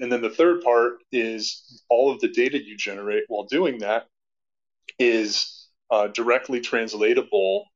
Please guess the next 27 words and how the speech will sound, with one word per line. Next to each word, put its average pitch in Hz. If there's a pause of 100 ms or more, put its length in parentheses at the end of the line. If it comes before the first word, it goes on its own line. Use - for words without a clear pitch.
um, 101
to -
taking 104 (100)
whatever 107
therapy 107
you're 101
using, 98 (360)
um, 101
into 117
human 101
health. - (480)
And 110
so 131
if 131
I 127
had 139
to 131
sum 127
that 110
up, 110
it's, - (200)
you 117
know, 101 (460)
they 120
represent 117
a 117
model, 113